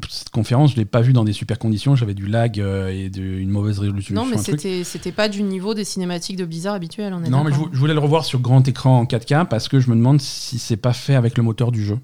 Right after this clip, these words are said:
Speaker 2: Ah,
Speaker 1: et pas
Speaker 2: ça,
Speaker 1: en
Speaker 2: ça, c'est
Speaker 1: cinématique.
Speaker 2: possible.
Speaker 1: Et ça, c'est tout à fait possible.
Speaker 2: Ça, c'est très possible, ouais.
Speaker 1: Euh, et si c'est le cas, c'est plutôt joli. Bref.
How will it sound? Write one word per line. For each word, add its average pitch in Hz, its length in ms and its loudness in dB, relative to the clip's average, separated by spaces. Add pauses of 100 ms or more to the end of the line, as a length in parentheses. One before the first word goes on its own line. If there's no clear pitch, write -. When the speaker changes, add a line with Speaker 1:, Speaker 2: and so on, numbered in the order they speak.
(140)
Speaker 2:
Ah, - 100 -2
Speaker 1:
et 196 40 2
pas 175 40 -2
Speaker 2:
ça, 127 100 6
Speaker 1:
en 123 60 6
Speaker 2:
ça, - 80 0
c'est 113 100 2
Speaker 1:
cinématique. 107 180 2
Speaker 2:
possible. 98 360 -2
Speaker 1:
Et 151 100 -4
ça, - 160 -2
c'est 127 120 -4
tout 104 140 -6
à 110 60 -4
fait 113 100 -4
possible. 95 320 -6
Speaker 2:
Ça, 185 100 -10
c'est 160 140 -8
très - 220 -6
possible, 170 460 -6
ouais. 143 140 -10 (360)
Speaker 1:
Euh, 95 760 -4
et 101 80 -6
si - 140 -6
c'est 151 80 6
le 131 80 6
cas, 160 100 6
c'est 143 120 -2
plutôt 123 200 0
joli. 95 320 -2
Bref. 131 300 2